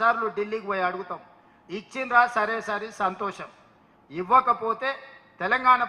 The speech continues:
ప్రజలు ఏ విధంగా వ్యవహరిస్తారో బీజేపీ రుచి చూస్తుంది. ఇలాంటివన్నీ కార్యక్రమాలు తీసుకొని మనం ముందుకెళ్తున్నాం. మరి ఇన్ని కార్యక్రమాలు చేస్తే మంత్రులు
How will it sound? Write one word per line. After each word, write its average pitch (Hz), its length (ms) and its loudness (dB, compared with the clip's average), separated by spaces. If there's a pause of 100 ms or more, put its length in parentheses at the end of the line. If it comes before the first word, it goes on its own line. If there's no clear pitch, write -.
ప్రజలు 233 300 -2 (800)
ఏ 226 120 -2
విధంగా 226 340 0
వ్యవహరిస్తారో 202 600 -4 (560)
బీజేపీ 196 460 -6 (100)
రుచి 180 220 -12 (100)
చూస్తుంది. 190 460 -8 (520)
ఇలాంటివన్నీ 220 640 -2 (120)
కార్యక్రమాలు 226 600 0
తీసుకొని 196 360 -10
మనం 175 200 -6
ముందుకెళ్తున్నాం. 151 600 -14 (800)
మరి 170 120 -2 (100)
ఇన్ని 202 160 -8 (100)
కార్యక్రమాలు 208 640 0
చేస్తే 180 320 -10 (640)
మంత్రులు 190 460 0